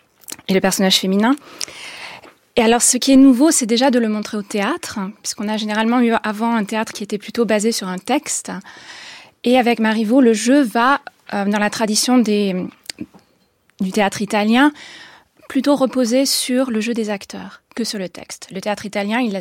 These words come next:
avaient un canevas, il y avait une grande place laissée à, à l'improvisation. Et là, donc, on va avoir des dialogues finalement assez simples, mais beaucoup d'espace pour le jeu, pour l'interprétation.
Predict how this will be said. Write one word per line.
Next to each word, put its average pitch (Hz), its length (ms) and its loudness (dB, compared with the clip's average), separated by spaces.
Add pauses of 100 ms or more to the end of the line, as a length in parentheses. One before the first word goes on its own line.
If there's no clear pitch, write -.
avaient 180 140 -10
un 170 100 -10
canevas, 202 460 -2
il 247 60 0
y 208 40 -2
avait 180 140 -8
une 185 160 -8
grande 247 400 -2
place 254 400 -4
laissée 220 380 -4
à, 185 240 -6
à 190 80 -6
l'improvisation. 196 720 -2 (600)
Et 208 80 0
là, 240 220 2
donc, 247 440 2 (220)
on 214 160 -4
va 214 200 0
avoir 240 320 2 (160)
des 277 120 -4
dialogues 226 260 0
finalement 185 300 -8
assez 180 180 -8
simples, 202 540 -6 (440)
mais 233 100 -2
beaucoup 254 280 0
d'espace 254 580 0
pour 254 240 -4
le 233 120 0
jeu, 233 320 0
pour 240 180 -8
l'interprétation. 220 920 -6